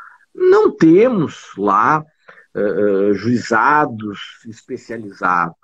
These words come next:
não é? Os juízes, vamos, eu gosto de usar figuras de linguagem, né? Os juízes, muitas vezes, eles são quase como clínicos gerais, com algumas exceções,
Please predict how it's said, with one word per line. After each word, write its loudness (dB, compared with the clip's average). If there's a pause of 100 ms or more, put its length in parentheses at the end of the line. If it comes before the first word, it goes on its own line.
(360)
não -12
é? 0 (560)
Os -4
juízes, 2
vamos, 0
eu 2
gosto 0 (120)
de -6
usar 0 (100)
figuras 0
de -16
linguagem, 0
né? -8 (440)
Os -6
juízes, 2
muitas 0
vezes, 2
eles 2
são 0
quase 0
como -8
clínicos -6
gerais, 0
com 0
algumas 0
exceções, -8